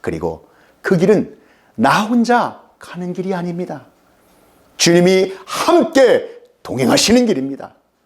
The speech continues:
주님께서 말씀하십니다. "볼지어다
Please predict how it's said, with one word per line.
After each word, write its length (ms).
주님께서 420
말씀하십니다. 880
"볼지어다 760